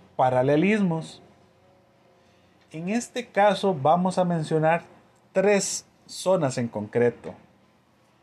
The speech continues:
Primero hablaremos en Colombia, que se conoce la leyenda del hombre caimán, que en su paralelismo tal cual corresponde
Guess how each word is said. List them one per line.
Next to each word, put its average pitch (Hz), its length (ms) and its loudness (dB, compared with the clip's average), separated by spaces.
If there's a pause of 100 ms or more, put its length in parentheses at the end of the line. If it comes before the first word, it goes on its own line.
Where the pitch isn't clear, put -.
(760)
Primero 175 500 2
hablaremos 185 520 2
en 190 160 -2
Colombia, 151 760 2 (440)
que 170 160 -4
se - 140 -4
conoce 214 440 0
la 247 140 2
leyenda 185 540 0
del 135 220 4
hombre 127 260 2
caimán, 170 520 0 (2000)
que 175 140 -8
en 170 160 -6
su 165 220 -8
paralelismo 175 800 2
tal 185 280 0
cual 202 460 2 (320)
corresponde 202 960 2